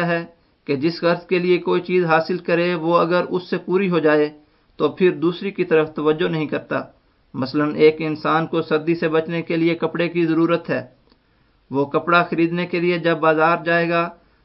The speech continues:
تو سب سے پہلے یہ دیکھے گا کہ کس کپڑے سے میری غرض پوری ہو سکتی ہے،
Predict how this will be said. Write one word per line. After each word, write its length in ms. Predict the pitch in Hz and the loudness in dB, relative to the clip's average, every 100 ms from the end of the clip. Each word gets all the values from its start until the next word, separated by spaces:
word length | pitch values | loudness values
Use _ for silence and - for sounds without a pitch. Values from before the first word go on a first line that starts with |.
| - | -6
تو 100 | 139 | -4
سب 260 | 139 170 170 | 0 -2 0
سے 100 | 180 | -2
پہلے 320 | 180 175 180 | 0 0 2
یہ 180 | 170 190 | 2 2
دیکھے 360 | 196 185 - 170 | 2 0 0 0
گا 200 | 151 123 - _ _ - | 0 0 -6 _ _ -6
کہ 80 | |
کس 260 | 156 220 214 | -4 -4 -4
کپڑے 320 | 208 190 196 | -4 -2 -4
سے 160 | 185 180 | -2 -2
میری 280 | 160 156 156 | 4 4 4
غرض 220 | 160 180 175 | 0 -2 -4
پوری 220 | 170 165 | -2 0
ہو 120 | 156 | 2
سکتی 400 | 151 147 - 160 | 0 -4 -4 -2
ہے، 100 | 143 | -2